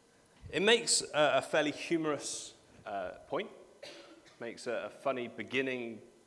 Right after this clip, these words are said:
to a service. Uh, but the truth is, it's fairly ridiculous to try and, uh, catch, uh, with chopsticks or wear oven gloves, eat spaghetti that is raw, uh, with one chopstick. Would we concur that that is,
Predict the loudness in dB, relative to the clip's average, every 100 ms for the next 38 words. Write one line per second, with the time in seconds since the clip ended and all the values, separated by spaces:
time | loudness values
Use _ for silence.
0 | _ -6 -6 -4 -4 0 6 6 6 2
1 | -2 -6 -12 -18 -18 -6 -2 0 2 2
2 | 2 4 2 2 2 0 2 4 4 4
3 | 6 6 4 0 2 2 2 2 2 8
4 | 10 10 8 4 2 2 -2 -4 -4 -4
5 | 0 0 0 -2 -2 -2 -4 -10 -10 -14
6 | -8 -2 0 2 4 4 4 0 0 -6
7 | -6 2 6 6 6 4 4 6 8 8
8 | 10 8 6 -2 -4 -14 -4 0 2 0
9 | 2 2 4 4 4 4 2 2 2 6
10 | 8 8 6 0 -16 -8 -2 0 0 2
11 | 4 4 2 -4 -6 -8 -10 -20 _ _
12 | _ _ _ _ _ _ _ 4 8 6
13 | 4 -4 -4 -4 0 4 4 2 0 0
14 | 0 -4 -4 -6 -10